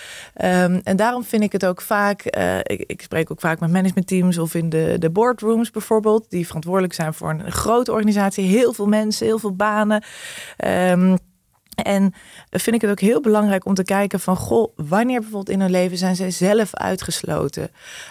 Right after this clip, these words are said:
Eh, wat hebben zij zelf meegemaakt om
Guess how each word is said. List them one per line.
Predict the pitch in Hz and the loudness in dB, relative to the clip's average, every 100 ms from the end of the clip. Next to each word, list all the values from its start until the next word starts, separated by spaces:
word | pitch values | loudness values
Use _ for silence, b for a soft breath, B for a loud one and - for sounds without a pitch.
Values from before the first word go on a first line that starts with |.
| - | -6
Eh, | 175 | -2
wat | 165 220 | 0 0
hebben | 240 202 | 0 0
zij | 196 | 0
zelf | 180 175 214 214 - | 2 2 2 2 0
meegemaakt | 160 185 226 - 185 175 254 381 - B B B - | 0 2 0 0 -2 0 -2 -4 -10 B B B -4
om | 208 220 | 0 2